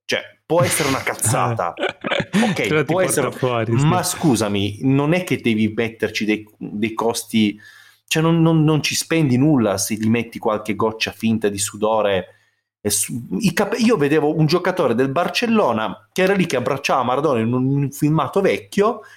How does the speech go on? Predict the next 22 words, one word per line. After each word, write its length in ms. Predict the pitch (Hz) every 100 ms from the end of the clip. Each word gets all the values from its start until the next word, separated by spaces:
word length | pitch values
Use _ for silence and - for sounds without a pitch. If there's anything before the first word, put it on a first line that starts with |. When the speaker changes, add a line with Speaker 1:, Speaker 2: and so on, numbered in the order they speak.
| _
Speaker 1:
che 100 | 117
han 120 | 110
fatto 320 | 131 - 214
gol, 280 | 151 139 175 - -
e 140 | 175
poi 220 | 165 240 156
nel 200 | 139 139
filmato, 720 | - 165 160 180 127 113 110 - - -
cioè 200 | 143 135
praticamente 600 | 131 - 170 170 151 123
nella 200 | 120 123
parte 380 | 156 143 135 110
girata 400 | 123 139 127 117
con 120 | 123
gli 60 |
attori, 640 | 185 202 - 117 131 165 165 _ _ _
l'attore 340 | 220 220 135
c'ha 160 | 127 123
tipo 380 | - 165 165 -
i 100 | 143
capelli 400 | - 185 110 110
perfetti. 800 | 107 - - 78 - _ 92